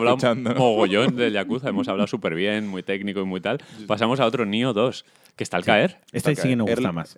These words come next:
Speaker 2: eh, principios de dos mil veinte. No han dado fecha, pero principios de dos mil veinte.
Speaker 1: Tengo muchas ganas. Eh, ha mejorado mucho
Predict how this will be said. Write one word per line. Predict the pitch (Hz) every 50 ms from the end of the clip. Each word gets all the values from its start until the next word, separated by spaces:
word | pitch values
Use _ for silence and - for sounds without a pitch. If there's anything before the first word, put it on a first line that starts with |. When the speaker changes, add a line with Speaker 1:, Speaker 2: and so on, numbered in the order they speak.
| -
Speaker 2:
eh, | 76 95 107 107 95
principios | 110 107 - 117 110 143 139
de | 135
dos | 123 110 110
mil | 117 107 104
veinte. | 90 85 80 87
No | 95
han | 98
dado | 110 117 113 110
fecha, | - 120 - -
pero | - 110
principios | 92 90 90 - 95 95 107 110
de | 101
dos | 87 85 85
mil | 85 82
veinte. | 80 73 71
Speaker 1:
Tengo | 73 87 107
muchas | 120 - 92 82
ganas. | 78 95 107 101 82 - -
Eh, | - 92 90 - - _ _
ha | - 95
mejorado | 95 101 110 - 127 110 107 110
mucho | 110 110 110 - - 123 101 -